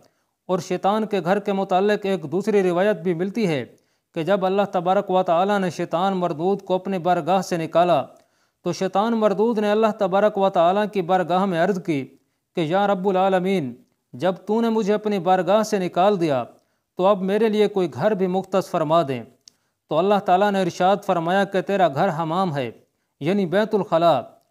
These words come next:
इसके बाद शैतान ने अल्लाह तबारक व तआला की बारगाह में अर्ज़ की, या रब्बुल आलमीन, मेरे लिए कोई बैठक भी मुकर्रर कर दें।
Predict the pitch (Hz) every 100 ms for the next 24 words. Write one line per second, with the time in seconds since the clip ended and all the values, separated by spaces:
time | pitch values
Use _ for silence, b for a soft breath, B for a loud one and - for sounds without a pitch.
0 | _ _ _ 214 220 - 202 196 214 214
1 | 202 196 202 214 196 196 202 196 175 196
2 | 196 185 185 170 196 196 190 170 185 160
3 | 180 196 175 190 190 170 143 123 _ _
4 | _ _ - 165 208 202 190 208 208 208
5 | 196 214 202 175 208 202 202 196 190 151
6 | 151 190 226 220 190 180 170 180 180 170
7 | 170 160 139